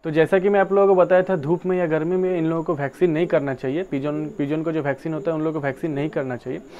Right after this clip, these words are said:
तो इनका वैक्सीन रात को ही करना चाहिए। रात को टेम्परेचर थोड़ा सा डाउन रहता है, इसीलिए रात को करें तो बहुत अच्छा। और, अ, बाकी जो रात का गैप मिलता है,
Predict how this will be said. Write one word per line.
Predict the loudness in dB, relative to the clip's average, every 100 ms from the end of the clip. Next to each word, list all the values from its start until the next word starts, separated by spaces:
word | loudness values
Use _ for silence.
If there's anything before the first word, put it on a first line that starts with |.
| -16 -16 -4
तो | -4
इनका | -2 0
वैक्सीन | 0 0 -2 2
रात | 6 4 6
को | 4
ही |
करना | 4 2 0
चाहिए। | -6 -10 -10 -4
रात | -2 -2
को | -2
टेम्परेचर | -4 -2 -2 -4 -4 -2
थोड़ा | -2
सा | 0
डाउन | 2 2 2
रहता | 0 0 -2
है, | -4 -10 -16 -14
इसीलिए | 0 4 6
रात | 6 4
को | -2
करें | 0 -2
तो | -2
बहुत | 0 2 2
अच्छा। | 0 2 2
और, |
अ, | 2 -4 0 4 6
बाकी | 6 4 2
जो | 0 4
रात | 4 4
का | -2
गैप | 2 2 2 0
मिलता | -4 -2 -4
है, | -4